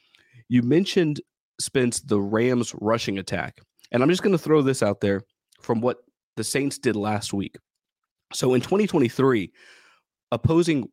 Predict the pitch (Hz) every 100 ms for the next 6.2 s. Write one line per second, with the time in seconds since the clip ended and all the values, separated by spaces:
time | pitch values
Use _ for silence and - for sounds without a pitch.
0 | - 120 151 151 135 127 127 - - 113
1 | 107 101 107 131 127 - 120 110 98 98
2 | - 110 101 123 143 - - 147 143 101
3 | - 110 - 104 92 - 120 - 85 -
4 | - _ _ _ _ - - 120 170 190
5 | 165 160 - 147 156 147 127 120 135 120
6 | 101